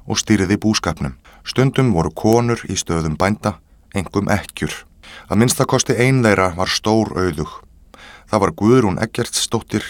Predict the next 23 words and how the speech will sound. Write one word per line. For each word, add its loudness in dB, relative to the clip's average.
í -2
Saurbæ 2
á 2
Rauðasandi 0
í -2
Barðastrandasýslu. -2
Hún 2
átti 0
um 2
tuttugu 0
jarðir 0
og -4
jarðarhluta -2
og -10
þótti -2
hörð 0
við -2
leiguliða 0
sína, -4
ekki -4
síður 2
en -2
karlarnir. -6